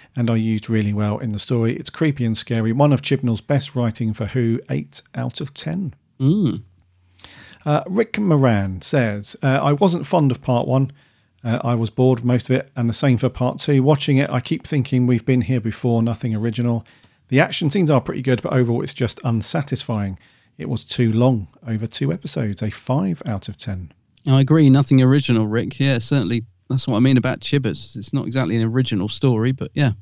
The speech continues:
Speaker 1: Yes. Uh, Genesis of Androzani says,
Speaker 2: Mm,
Speaker 1: "Typical
Speaker 2: great name.
Speaker 1: average Chibnall stuff.
Speaker 2: Yeah.
Speaker 1: Uh, basically a copy and paste of the Silurians, but without any of the parts that made the original brilliant. <laughs>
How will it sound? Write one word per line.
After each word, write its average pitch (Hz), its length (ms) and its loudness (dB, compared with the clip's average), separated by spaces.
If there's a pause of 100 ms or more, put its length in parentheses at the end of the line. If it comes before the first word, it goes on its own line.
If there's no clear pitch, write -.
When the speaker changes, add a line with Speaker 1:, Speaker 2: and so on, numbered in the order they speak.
(260)
Speaker 1:
Yes. 131 320 -4 (540)
Uh, 135 200 -4
Genesis 190 580 0
of 135 220 0
Androzani 135 760 4
says, 110 400 0 (180)
Speaker 2:
Mm, 123 480 -2
Speaker 1:
"Typical 202 380 2
Speaker 2:
great 139 100 2
name. 160 180 4
Speaker 1:
average 139 340 4
Chibnall 127 420 2
stuff. - 420 -8 (380)
Speaker 2:
Yeah. 131 320 2
Speaker 1:
Uh, - 40 -4 (120)
basically 139 440 2
a 117 60 4
copy 147 300 2
and 120 100 2
paste 123 300 -2
of 113 80 -4
the 110 60 -4
Silurians, 120 720 2 (300)
but 165 100 -4
without 123 320 2
any 117 140 2
of 101 60 -2
the 107 80 -4
parts 123 320 -4
that - 80 -6
made 117 220 -2
the 120 80 -4
original 110 280 -4
brilliant. 123 400 0 (140)
<laughs> - 180 -8